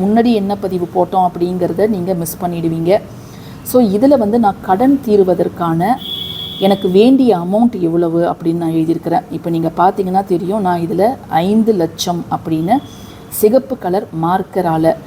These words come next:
நீங்க வந்து ஸ்கெட்சுனால எழுதலாம். நீங்க பால் பாயிண்ட், ஷார்ப்பான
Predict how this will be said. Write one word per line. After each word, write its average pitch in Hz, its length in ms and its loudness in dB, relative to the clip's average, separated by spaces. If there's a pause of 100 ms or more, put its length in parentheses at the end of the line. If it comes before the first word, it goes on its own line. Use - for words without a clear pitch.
(280)
நீங்க 220 260 4
வந்து 202 200 2
ஸ்கெட்சுனால 208 640 2
எழுதலாம். 180 600 2 (560)
நீங்க 202 220 2
பால் 202 320 4
பாயிண்ட், 208 420 0
ஷார்ப்பான 208 520 0